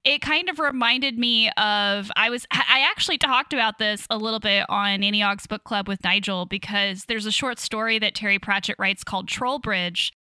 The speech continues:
that has, like, this, like, ancient, like, he's, like, eighty years old, like, fantasy hero. Like, it's a fantasy hero who, like, lived to be eighty. <laughs> And, like, he's talking to this troll on a bridge about, like,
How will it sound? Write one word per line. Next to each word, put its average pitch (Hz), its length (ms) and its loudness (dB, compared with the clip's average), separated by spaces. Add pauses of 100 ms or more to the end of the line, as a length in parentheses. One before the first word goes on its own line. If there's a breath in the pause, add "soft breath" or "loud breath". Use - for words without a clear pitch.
(340)
that 226 200 4
has, 226 320 2
like, 240 160 -2 (220)
this, 220 420 -4
like, 208 300 0 (120)
ancient, 214 840 0
like, 226 180 -4
he's, 277 200 -4
like, 240 180 -4
eighty 247 240 2
years 220 320 -2
old, 196 500 -2 (380 soft breath)
like, 226 140 -6
fantasy 247 560 2
hero. 190 320 -4
Like, 226 160 -2
it's 226 100 -2
a 233 60 -2
fantasy 349 400 2
hero 247 420 2
who, 240 160 -2
like, 226 180 0
lived 233 320 -4
to 247 60 0
be 220 180 0
eighty. 190 460 4
<laughs> - 60 -12 (420 loud breath)
And, 254 260 4
like, 226 220 2
he's 285 260 -2
talking 294 440 2
to 294 140 -4
this 226 240 -2
troll 233 560 0
on 220 200 2
a 214 60 0
bridge 226 400 0
about, 202 380 0
like, 202 200 2